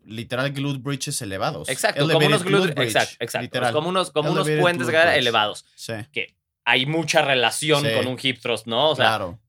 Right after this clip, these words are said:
Speaker 2: excelente ejercicio, excelente ejercicio.
Speaker 1: Y además te va a dar
Speaker 2: Ah.
Speaker 1: más rango de movimiento que un puente en el piso.
Speaker 2: Sí,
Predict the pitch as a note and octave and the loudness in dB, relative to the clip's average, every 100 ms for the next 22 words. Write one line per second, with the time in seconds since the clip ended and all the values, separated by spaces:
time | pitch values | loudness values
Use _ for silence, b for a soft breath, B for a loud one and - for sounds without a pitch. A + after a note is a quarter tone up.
0 | _ B2 A#2+ - C3 C#3 D3 D3+ C#3 B2+ | _ -6 -4 -2 0 2 2 0 -6 -6
1 | - B2 C3 C3 B2+ - C#3 C3+ D3 D#3 | -10 -10 -8 -10 -12 -10 -6 -2 0 2
2 | E3 D#3+ D3+ A2+ - G2 - G2 - C3 | 2 0 -4 -6 -6 -16 -14 -14 -2 0
3 | C3 C#3+ D3 C#3 C#3 C3+ C3 B2+ C3 B2+ | 2 0 0 0 2 0 0 0 0 -4
4 | C3 B2+ B2+ B2+ B2 G#2+ G#2 G#2+ A#2 A2 | -6 -6 -4 -6 -6 -8 -10 -8 -8 -8
5 | A#2+ - A2+ G#2+ A2+ A#2 A2+ G#2+ - C#3+ | -10 -10 -10 -8 -8 -6 -8 -10 -2 2
6 | D3+ D3 B2+ B2 B2 G#2+ - D3+ - - | 2 2 0 0 -2 -6 -8 -10 -10 -12
7 | A#2 | -12